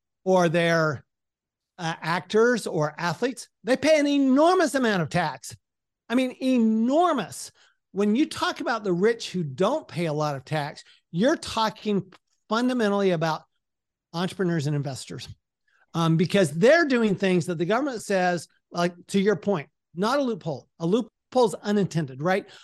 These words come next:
I'll give you a loophole that people are going to, are rushing to right now. And I guarantee you the same people who want to tax the rich are rushing to this loophole. And this is electric cars and the electric car credit.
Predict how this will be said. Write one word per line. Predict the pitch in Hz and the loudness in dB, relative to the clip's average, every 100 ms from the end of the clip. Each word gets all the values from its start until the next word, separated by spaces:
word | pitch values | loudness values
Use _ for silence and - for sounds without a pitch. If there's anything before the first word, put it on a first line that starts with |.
| - | -4
I'll | 180 | -2
give | 226 294 | 0 4
you | 269 | 4
a | |
loophole | 233 233 - 208 | 2 -2 2 2
that | 180 175 | 2 -2
people | 220 226 | -6 -4
are | 226 175 | -2 -2
going | 147 190 180 | 0 0 0
to, | 165 180 | -2 -6
are | 175 175 | -8 -4
rushing | 170 214 - 196 165 | -2 -4 -6 -8 -6
to | - 151 | -4 -4
right | 147 156 | -4 -8
now. | 147 120 _ - - | -10 -12 _ -20 -8
And | 202 196 | -4 -2
I | 196 190 | 0 -2
guarantee | 160 220 254 - 233 196 | 0 0 0 -2 -4 -2
you | |
the | 175 | -4
same | 170 220 233 | -2 -2 -2
people | 220 233 208 | -4 -4 0
who | 185 | 0
want | 185 190 | 0 -2
to | 170 | -4
tax | 202 196 - | -8 -8 -4
the | 185 | -2
rich | 180 - | -2 -4
are | 160 | -6
rushing | 156 180 190 | -4 -4 -4
to | 175 | -6
this | 170 156 | -6 -4
loophole. | 175 165 135 101 - - - _ | -6 -6 -12 -14 -20 -20 -20 _
And | 175 175 | 0 2
this | 190 185 - | 2 0 0
is | 262 | 0
electric | 220 196 180 220 220 | 2 2 2 -2 -4
cars | 202 156 165 - - _ _ _ _ _ _ | -2 0 0 -4 -14 _ _ _ _ _ _
and | 180 | 0
the | 196 | 2
electric | 190 170 - 196 | 2 0 -4 -14
car | - 277 | -6 -6
credit. | - 175 135 - | -2 -4 -4 -8